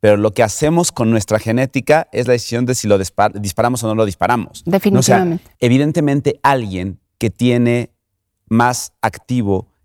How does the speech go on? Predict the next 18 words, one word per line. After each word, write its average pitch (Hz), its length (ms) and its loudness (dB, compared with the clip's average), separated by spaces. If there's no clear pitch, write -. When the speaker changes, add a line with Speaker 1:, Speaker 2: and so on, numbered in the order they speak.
Speaker 1:
eh, 107 680 0
eh, 120 40 -4
o 113 220 2
que 113 100 -8
t-, - 160 -8
es 110 160 -4
más 123 160 -4
propenso 107 760 -4
a 104 480 0
vivir 117 380 0
con 120 160 -2
obesidad 107 300 0
o 101 60 -2
con 101 120 -10
sobrepeso 101 460 -4
porque 87 220 -10
los 95 180 -6
papás 120 500 -2